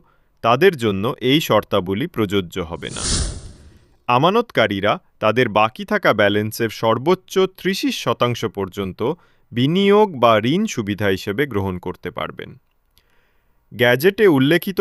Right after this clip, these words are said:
কার্যকর তারিখ থেকে আমানতের উপর বাজারভিত্তিক মুনাফা অর্জিত হবে।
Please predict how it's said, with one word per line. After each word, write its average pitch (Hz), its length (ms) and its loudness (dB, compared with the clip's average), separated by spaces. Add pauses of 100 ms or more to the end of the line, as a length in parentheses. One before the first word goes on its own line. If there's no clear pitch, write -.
কার্যকর 127 540 2 (100)
তারিখ 117 340 2
থেকে 98 300 -6 (400)
আমানতের 143 640 2
উপর 101 260 -2 (300)
বাজারভিত্তিক 156 840 0
মুনাফা 107 420 -4 (100)
অর্জিত 92 380 -4
হবে। 82 300 -12